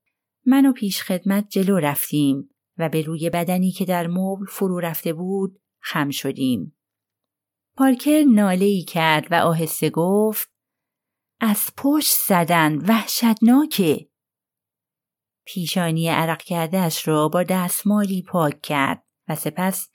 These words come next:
دستش را به سوی خنجر برد. فوری گفتم:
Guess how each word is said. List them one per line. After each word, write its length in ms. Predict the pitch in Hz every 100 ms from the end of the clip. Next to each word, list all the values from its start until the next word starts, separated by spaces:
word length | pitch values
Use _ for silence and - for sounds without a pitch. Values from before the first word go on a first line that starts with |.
| -
دستش 500 | 226 240 - 208 -
را 220 | 196 202
به 100 | 185
سوی 320 | 180 196 185
خنجر 500 | 180 185 170 180 160
برد. 360 | 131 135 135 - _ _ _ _ _ _ -
فوری 460 | - 220 220 262
گفتم: 640 | 254 233 - 202 202 196